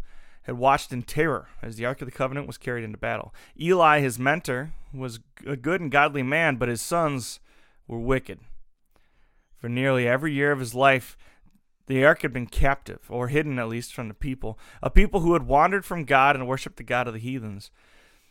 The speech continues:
The consequences for this passive rebellion were great, nearly too great for them to bear. The Philistines be-, again ruled over the Hebrews, and the sons of Abraham, Isaac, and Jacob were little better than slaves. But God, the God of the Israelites, the God who had made a covenant with Abraham,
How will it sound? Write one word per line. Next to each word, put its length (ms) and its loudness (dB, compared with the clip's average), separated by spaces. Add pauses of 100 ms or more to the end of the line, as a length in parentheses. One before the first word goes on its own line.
(240)
The 80 -12
consequences 500 -2
for 140 -4
this 160 -4
passive 420 2
rebellion 480 0
were 100 -10
great, 380 -4 (300)
nearly 260 0
too 140 -4
great 260 -2
for 80 -14
them 160 -10
to 80 -16
bear. 400 -2
The 100 -12
Philistines 520 -4
be-, 320 -14
again 480 2
ruled 200 2
over 140 0
the 80 -8
Hebrews, 480 -8
and 100 -10
the 60 -8
sons 300 -4
of 100 -2
Abraham, 380 2
Isaac, 400 2
and 120 -6
Jacob 400 -2 (560)
were 80 -14
little 200 -8
better 240 -4
than 160 -8
slaves. 580 -16 (480)
But 160 -12
God, 400 4
the 60 -10
God 220 2
of 40 -2
the 100 0
Israelites, 540 0
the 80 -10
God 400 8
who 140 -4
had 180 6
made 420 2
a 60 -2
covenant 460 2
with 120 0
Abraham, 540 0